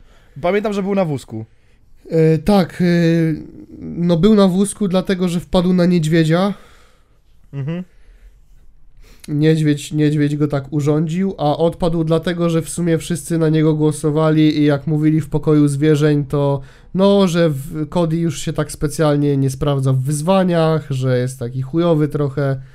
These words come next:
Speaker 1: To nie wiem, o co miałem. Bo miałem coś, o coś takiego ból dupy, że, że, że ktoś wypadł, gdzie ja uważałem, że nie powinien.
Speaker 2: Wiesz, jakie jest najbardziej frajerskie, y, jaka, jaka jest najbardziej frajerska eliminacja w
Speaker 1: No.
Speaker 2: historii Totalnej Porażki?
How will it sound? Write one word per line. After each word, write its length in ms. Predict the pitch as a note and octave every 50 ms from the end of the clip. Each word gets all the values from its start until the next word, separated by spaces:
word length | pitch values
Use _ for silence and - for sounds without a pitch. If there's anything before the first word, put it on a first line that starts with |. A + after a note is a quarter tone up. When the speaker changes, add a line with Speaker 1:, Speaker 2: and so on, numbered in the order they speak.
| - - _ - - - - - - - - _ _ -
Speaker 1:
To 100 | - C3+
nie 140 | C3 A#2 G#2
wiem, 200 | G2+ G2+ G2 G2
o 20 |
co 160 | F#2+ - G#2
miałem. 180 | G2 G2 G2 G2+
Bo 100 | A#2+ D3+
miałem 260 | F3+ A3 A#3+ A3+ G#3+
coś, 140 | F3+ F#3 F#3
o 120 | F#3+ E3
coś 160 | D#3 E3+ D#3+ -
takiego 320 | - D#3+ - E3+ D#3+ D3
ból 220 | C3+ C3+ C3+ B2+
dupy, 320 | A#2+ B2 A#2+ G#2+ - G#2 G2
że, 200 | F#2+ G#2 G#2 G#2
że, 140 | G2+ G#2 A2
że 200 | A2 A2+ A2+ A2
ktoś 320 | - - - C#3 C#3 C3
wypadł, 380 | B2 C3+ C3+ C3 - A#2+ A2+ A#2+
gdzie 160 | A#2+ A#2 A#2
ja 80 | A#2
uważałem, 480 | A#2 A#2 A2 A2 A2+ A#2 A#2+ A#2 A2+ G#2+
że 120 | G#2+ A2
nie 100 | A2 A2
powinien. 560 | G#2+ - G#2+ G2+ G2+ G2+ F#2 F#2+ F#2+ F#2 F#2+ F#2 _ _ _ _ - - _ _ _ _ _ _ - - _ - - -
Speaker 2:
Wiesz, 240 | C#3 C3+ D#3+ E3
jakie 160 | E3 - - D#3+
jest 140 | D#3 D3+
najbardziej 400 | D#3 D3 D3 D3+ D3+ D3 C#3 D3+
frajerskie, 840 | C3+ - C#3+ D3 D3 D3 D3 C3+ - - D3+ D3 C#3 C#3 C#3 C#3 - - C3 C3 C3
y, 60 | C3
jaka, 280 | C3 C#3 C3+ D3+ D3+ C3+
jaka 180 | C#3+ D3+ - D3+
jest 120 | C#3 -
najbardziej 380 | D#3 C#3+ C#3+ D3 C#3+ D3 D#3 D3
frajerska 480 | - D#3 C#3+ C#3+ C#3+ C3+ C3 - D3
eliminacja 680 | C3+ C3+ C3+ C3+ C#3 C#3+ C#3+ C3+ C3 C3+ - C3+ C3
w 60 | C3 C3
Speaker 1:
No. 40 | -
Speaker 2:
historii 360 | - C#3+ B2+ C#3+ C#3+ C3+ C3+
Totalnej 380 | C3+ C3+ C3 C3+ C3+ C3+ C#3 C3+
Porażki? 540 | C3 C#3 C3+ C3+ C3 C3 C3+ - G3+ G#3+